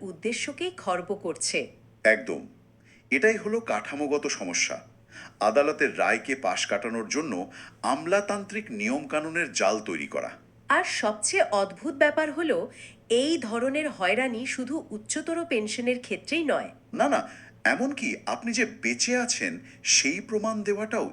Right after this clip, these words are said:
Speaker 2: ইপিএফওর সিস্টেমে একটা দুঃস্বপ্নের মতো হয়ে দাঁড়িয়েছে।
Speaker 1: আপনি ডিজিটাল লাইফ সার্টিফিকেট বা ডিএলসির কথা বলছেন তো?
Speaker 2: হ্যাঁ, প্রতি বছর পেনশন চালু রাখার জন্য পেনশনভোগীদের প্রমাণ দিতে হয় যে তারা জীবিত আছেন।
Speaker 1: এই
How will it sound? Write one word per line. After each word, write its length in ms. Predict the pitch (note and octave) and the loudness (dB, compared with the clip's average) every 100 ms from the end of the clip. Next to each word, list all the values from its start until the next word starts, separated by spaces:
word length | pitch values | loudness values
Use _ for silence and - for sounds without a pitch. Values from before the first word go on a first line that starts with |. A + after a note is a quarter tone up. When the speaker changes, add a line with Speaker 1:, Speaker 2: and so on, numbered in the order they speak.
| - | -6
Speaker 2:
ইপিএফওর 540 | A2 C#3+ E3 F3 F#3 | -10 -4 -6 -4 -4
সিস্টেমে 480 | - C#3 - F#3 A#2 E2+ - - | 0 2 2 0 -2 -4 -10 0
একটা 200 | C3+ F3 | 0 0
দুঃস্বপ্নের 640 | - A#3+ - F#3+ - G3+ | -2 2 2 0 -2 -4
মতো 180 | F#3 G3 | -2 -6
হয়ে 220 | A#2 G2+ | -2 0
দাঁড়িয়েছে। 400 | E2 D2 D2 - - - _ - | 0 0 -4 -6 -8 -12 _ -2
Speaker 1:
আপনি 340 | A#3+ A#3+ D#4 E4 G3 | -2 0 -2 -2 -2
ডিজিটাল 460 | A#3 A#3 C4+ F4 F4 | -6 -4 -4 -2 0
লাইফ 260 | B3 A3 D4 | 2 2 2
সার্টিফিকেট 640 | - D#4 D4+ D4+ D#4 D#4 B3 | -2 -2 -2 -4 -4 -4 2
বা 100 | B3 | 2
ডিএলসির 540 | A3+ G#3 G#3 A#3+ E4+ E4 | 2 2 2 2 -4 -2
কথা 240 | F4+ F4+ | -4 -4
বলছেন 400 | G4+ F#4+ - G#3+ F3 | -6 -2 -2 -2 -4
তো? 100 | E3 C3+ | -6 -2
Speaker 2:
হ্যাঁ, 340 | - G#2 F#2+ D#2 - - - - - | 2 4 4 2 -6 -20 -20 -20 -4
প্রতি 300 | C#3 - A3+ | -4 -2 -2
বছর 320 | G2 A2 - F2 - | 0 0 0 -4 -2
পেনশন 360 | G#2 A#2+ D3+ | 0 0 0
চালু 240 | C3+ G2+ C3 | 0 0 0
রাখার 280 | C3+ - B2+ | -2 -2 -2
জন্য 240 | C3+ D3+ A2+ F#2 - - - | -2 -2 -2 -4 -10 -20 -6
পেনশনভোগীদের 840 | - D3 D#3 G3+ D#3 A2+ A#2+ D3 G3 G#3+ | -2 0 0 -2 -6 -8 -6 0 0 0
প্রমাণ 340 | - B2 C#3 F#3 | -4 -2 -2 -4
দিতে 200 | F3+ F3+ | -6 -6
হয় 240 | E3 D3 A#2+ | -2 0 0
যে 120 | A2 | -2
তারা 220 | A2 C#3+ E3 | -2 -2 -2
জীবিত 360 | - G#2 C3+ - A2+ | -2 -4 -6 0 2
আছেন। 320 | D#2+ - D#2+ - - | 2 -2 -8 -12 -4
Speaker 1:
এই 140 | D#4+ | -2